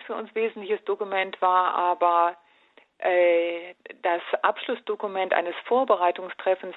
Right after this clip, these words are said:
der Jugendsynode, ähm, die im März,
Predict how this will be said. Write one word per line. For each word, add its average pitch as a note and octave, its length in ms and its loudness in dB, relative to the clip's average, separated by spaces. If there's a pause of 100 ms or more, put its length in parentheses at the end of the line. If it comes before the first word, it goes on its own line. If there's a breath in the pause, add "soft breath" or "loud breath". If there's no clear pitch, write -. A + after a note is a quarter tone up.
der F3 120 2
Jugendsynode, F3+ 960 0 (1000 loud breath)
ähm, G#3 560 0 (140)
die G3+ 180 -2
im G3+ 120 2
März, G3 420 2